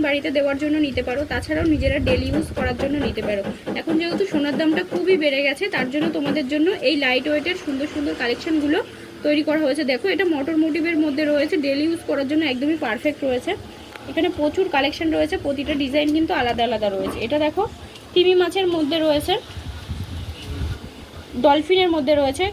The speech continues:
খুব সুন্দর একটা ডিজাইন। এটা কিন্তু খুব ট্রেন্ডিংয়ে চলে, এই ডিজাইনটা তোমরা নিতে পারো নিজেদের পছন্দ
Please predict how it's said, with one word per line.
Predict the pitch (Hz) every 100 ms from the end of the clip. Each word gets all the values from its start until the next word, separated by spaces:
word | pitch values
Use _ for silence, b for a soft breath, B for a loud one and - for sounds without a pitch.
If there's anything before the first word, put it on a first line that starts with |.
| -
খুব | 330 -
সুন্দর | 320 294 311 302
একটা | 320 277
ডিজাইন। | 262 277 302 277
এটা | 277 294
কিন্তু | 311 349
খুব | 330 311
ট্রেন্ডিংয়ে | 285 269 269 302 320
চলে, | 285 277 302
এই | 233
ডিজাইনটা | 247 269 277 302
তোমরা | 277 285 277
নিতে | 226 269
পারো | 254 330 330
নিজেদের | 269 247 269 320 B B B -
পছন্দ | 262 285